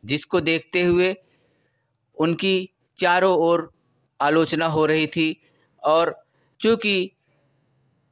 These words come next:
टी ट्वेंटी वर्ल्ड कप में अफगानिस्तान अपनी कोई भी जीत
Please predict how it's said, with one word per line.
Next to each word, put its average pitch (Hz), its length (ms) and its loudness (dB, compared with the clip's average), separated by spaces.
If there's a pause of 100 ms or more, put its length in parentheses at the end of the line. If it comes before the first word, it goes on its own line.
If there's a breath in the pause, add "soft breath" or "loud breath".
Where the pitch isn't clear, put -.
(140)
टी 262 160 0
ट्वेंटी 240 320 0
वर्ल्ड 202 280 2
कप 196 220 -2
में 185 120 -2
अफगानिस्तान 170 840 -2
अपनी 160 360 -4
कोई 196 340 0
भी 202 160 0 (180)
जीत 196 360 -2